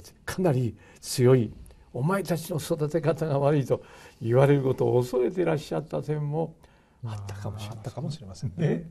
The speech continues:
Speaker 2: それはね。
Speaker 1: まあ、そんなことを申し上げるのは、
Speaker 2: はい。
Speaker 1: ちょっと私も似たようなね、
Speaker 2: あ、そうですか。
Speaker 1: えー、あの、部分がありましてね、
Speaker 2: うん。
Speaker 1: 猛烈に反対を受けて、
Speaker 2: うん。
Speaker 1: キリスト者になったということで、
Speaker 2: あ、そうですか。
Speaker 1: ちょっとオーバーラップして
Speaker 2: あ、そうですか。
Speaker 1: 思いましたがね。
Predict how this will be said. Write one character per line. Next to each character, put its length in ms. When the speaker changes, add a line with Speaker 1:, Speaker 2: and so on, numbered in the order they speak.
Speaker 2:
そ 100
れ 60
は 60
ね。 60
Speaker 1:
ま 20
あ、 40
そ 80
ん 40
な 80
こ 100
と 120
を 160
申 60
し 60
上 60
げ 60
る 60
の 80
は、 80
Speaker 2:
は 60
い。 20
Speaker 1:
ち 80
ょ 20
っ 40
と 100
私 480
も 120
似 140
た 120
よ 180
う 20
な 160
ね、 240
Speaker 2:
あ、 200
そ 180
う 20
で 100
す 60
か。 60
Speaker 1:
え 20
ー、 20
あ 40
の、 220
部 180
分 200
が 100
あ 60
り 100
ま 160
し 140
て 100
ね、 140
Speaker 2:
う 60
ん。 120
Speaker 1:
猛 120
烈 240
に 60
反 160
対 260
を 80
受 220
け 40
て、 300
Speaker 2:
う 20
ん。 240
Speaker 1:
キ 60
リ 60
ス 80
ト 60
者 180
に 100
な 100
っ 80
た 140
と 120
い 40
う 20
こ 40
と 0
で、 60
Speaker 2:
あ、 40
そ 100
う 40
で 100
す 60
か。 40
Speaker 1:
ち 40
ょ 40
っ 40
と 100
オ 120
ー 40
バ 100
ー 40
ラ 60
ッ 40
プ 100
し 80
て 220
Speaker 2:
あ、 260
そ 160
う 20
で 60
す 60
か。 60
Speaker 1:
思 100
い 60
ま 140
し 80
た 140
が 140
ね。 200